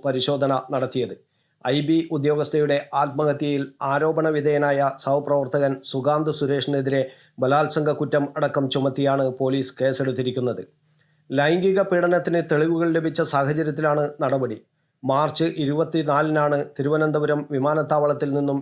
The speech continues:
ജോലി കഴിഞ്ഞ് പുറത്തിറങ്ങിയ ഐ ബി ഉദ്യോഗസ്ഥയെ തീവണ്ടി തട്ടി മരിച്ച നിലയിൽ കണ്ടെത്തിയത്. സഹപ്രവർത്തകനായ മലപ്പുറം സ്വദേശി സുഗാന്തുമായുള്ള ബന്ധത്തിലുണ്ടായ തകർച്ചയാണ് മകളെ ആത്മഹത്യയിലേക്ക് തള്ളിവിട്ടതെന്നാണ്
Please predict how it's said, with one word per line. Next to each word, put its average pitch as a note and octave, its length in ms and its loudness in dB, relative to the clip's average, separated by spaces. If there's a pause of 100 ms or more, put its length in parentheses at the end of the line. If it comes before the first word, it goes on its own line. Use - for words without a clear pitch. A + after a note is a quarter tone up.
ജോലി D3 300 0
കഴിഞ്ഞ് D3 300 0
പുറത്തിറങ്ങിയ C#3 580 0 (200)
ഐ C#3 160 0
ബി D3 140 -4 (120)
ഉദ്യോഗസ്ഥയെ C#3 640 0 (380)
തീവണ്ടി D#3 380 2
തട്ടി C#3+ 220 0
മരിച്ച C3+ 240 0
നിലയിൽ C3 320 0
കണ്ടെത്തിയത്. B2+ 500 -2 (540)
സഹപ്രവർത്തകനായ E3 880 2
മലപ്പുറം D#3 520 0
സ്വദേശി D3 500 0
സുഗാന്തുമായുള്ള D3+ 840 0 (160)
ബന്ധത്തിലുണ്ടായ C#3+ 720 0
തകർച്ചയാണ് C#3 640 0 (360)
മകളെ C#3 340 2 (160)
ആത്മഹത്യയിലേക്ക് C#3+ 800 0
തള്ളിവിട്ടതെന്നാണ് C#3+ 840 0